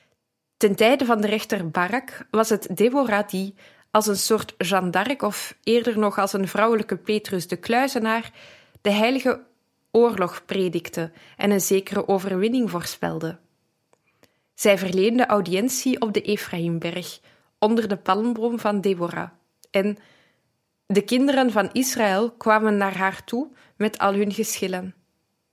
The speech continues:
In zeshonderdeenentwintig voor Christus gaat de hoge priester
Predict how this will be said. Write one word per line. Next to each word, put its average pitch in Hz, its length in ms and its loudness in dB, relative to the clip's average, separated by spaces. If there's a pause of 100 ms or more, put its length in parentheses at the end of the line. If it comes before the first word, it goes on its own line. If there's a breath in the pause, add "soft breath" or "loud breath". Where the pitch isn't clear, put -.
(2000)
In 220 160 4
zeshonderdeenentwintig 269 1000 2
voor 190 260 -2
Christus 254 580 -4 (240 loud breath)
gaat 214 280 2
de 214 60 0
hoge 214 340 0
priester 240 640 -4